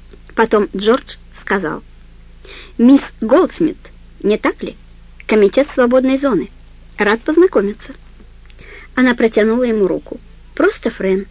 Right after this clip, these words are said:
Или Фрэнни, если так вам больше понравится». «Окей, Фрэнни». «В чем дело?»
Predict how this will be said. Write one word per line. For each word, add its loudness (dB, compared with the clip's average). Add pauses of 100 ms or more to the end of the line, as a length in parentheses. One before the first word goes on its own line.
(380)
Или 6
Фрэнни, -2 (320)
если 0
так -6
вам 0
больше -2
понравится». -10 (1600)
«Окей, 0
Фрэнни». -2 (1600)
«В -20
чем 2
дело?» -8